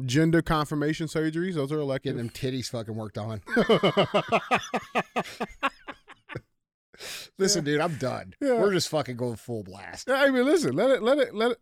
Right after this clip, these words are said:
Speaker 1: unleash
Speaker 2: I'm
Speaker 1: it.
Speaker 2: voting he got his dick, dick cut off,
Speaker 1: <laughs>
Speaker 2: and they
Speaker 1: Bro.
Speaker 2: didn't, they didn't cut it all the way off, so he had to s-, stay in the fucking E R a
Speaker 1: If
Speaker 2: couple
Speaker 1: he
Speaker 2: extra
Speaker 1: comes
Speaker 2: days.
Speaker 1: out as trans, bro,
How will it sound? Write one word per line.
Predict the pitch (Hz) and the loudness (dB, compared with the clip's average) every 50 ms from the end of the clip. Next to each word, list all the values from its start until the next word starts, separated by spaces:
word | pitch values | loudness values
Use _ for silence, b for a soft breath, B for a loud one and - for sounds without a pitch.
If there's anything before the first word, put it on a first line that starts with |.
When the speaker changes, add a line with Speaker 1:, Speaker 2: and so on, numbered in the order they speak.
| _ - | _ -4
Speaker 1:
unleash | 131 127 127 127 131 131 117 - 175 | -2 0 2 4 4 2 4 4 2
Speaker 2:
I'm | 208 190 | 2 2
Speaker 1:
it. | 139 | 2
Speaker 2:
voting | 143 180 175 180 165 160 147 | 6 6 6 6 6 4 2
he | 156 | 2
got | 151 151 151 147 | 0 0 0 0
his | 135 120 98 | 0 -4 -6
dick, | 95 - 143 160 160 - - - _ _ - | -4 -2 0 0 0 -2 -8 -20 _ _ -8
dick | 160 180 - - | -8 -8 -6 -4
cut | - 143 127 123 | -2 -2 -2 -2
off, | 120 120 120 117 110 - - _ | -2 -4 -4 -6 -8 -12 -16 _
Speaker 1:
<laughs> | - 277 - _ _ _ - 302 285 - - - - - | -6 -6 -6 _ _ _ -8 -8 -8 -8 -8 -12 -14 -6
Speaker 2:
and | 135 139 | -2 2
they | 160 175 | 4 4
Speaker 1:
Bro. | 185 185 | 4 4
Speaker 2:
didn't, | 165 208 - 160 | 2 0 -2 0
they | 175 190 | 2 4
didn't | 208 196 156 - | 4 2 0 0
cut | 165 190 175 160 | 2 2 4 4
it | 160 | 4
all | 165 170 165 | 4 4 4
the | 156 | 4
way | 151 147 147 | 4 4 4
off, | 160 175 165 147 123 - | 4 4 4 2 0 -2
so | - - 139 | -2 -2 0
he | 143 | 0
had | 151 156 | 0 0
to | |
s-, | 143 - - _ - | 0 -4 -6 _ -8
stay | - - 175 160 156 | -4 -2 0 2 2
in | 147 | 0
the | 135 | 0
fucking | - - 151 147 - 135 | 0 -2 -2 -2 0 0
E | 135 139 147 | 0 2 4
R | 147 - 196 | 4 4 4
a | 196 190 | 4 2
Speaker 1:
If | |
Speaker 2:
couple | - - 220 247 | 2 0 0 2
Speaker 1:
he | 277 | 0
Speaker 2:
extra | 269 - - 247 240 | 0 0 0 2 2
Speaker 1:
comes | 240 240 233 214 208 | 2 2 0 2 2
Speaker 2:
days. | 214 | 4
Speaker 1:
out | 208 208 208 208 202 160 | 6 6 6 6 4 2
as | 160 147 143 147 139 - | 2 2 2 2 0 -2
trans, | - - 202 202 220 247 277 285 277 277 269 254 247 | -2 2 2 4 4 4 4 4 4 4 2 0 0
bro, | 233 285 285 285 285 277 285 240 | 4 4 6 6 6 6 4 0